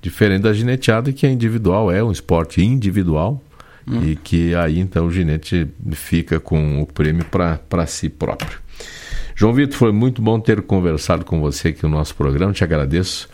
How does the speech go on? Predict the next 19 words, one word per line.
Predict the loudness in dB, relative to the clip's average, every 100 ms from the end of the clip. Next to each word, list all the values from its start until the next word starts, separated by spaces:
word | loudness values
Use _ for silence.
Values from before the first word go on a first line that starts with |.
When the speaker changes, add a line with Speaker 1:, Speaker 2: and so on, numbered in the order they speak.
| -20 -20 -20 -20 -10 0
Speaker 1:
Imagino | 2 2 0
que |
você | -2 0 -2
esteja | 0 0 0
sendo | 0 -2
bem | 0 0
procurado | -2 -4 -4 -2 0 2 2 0 0
aí | 0 -2
Speaker 2:
<laughs> | -2
Speaker 1:
também | 0 0 0
por | 0
outros | 0 -2 -2
meios | 0 0
de | -2
comunicação. | -2 0 0 -2 -4 -2 0 0 -4 -14 -18 -18 -20 -20 -20 -20 -20 -12 -2
Eu, | 2
ontem | 2 2 0
você | -2 0 0 2 0 -2 -6 -8 -4
era, | -2 -2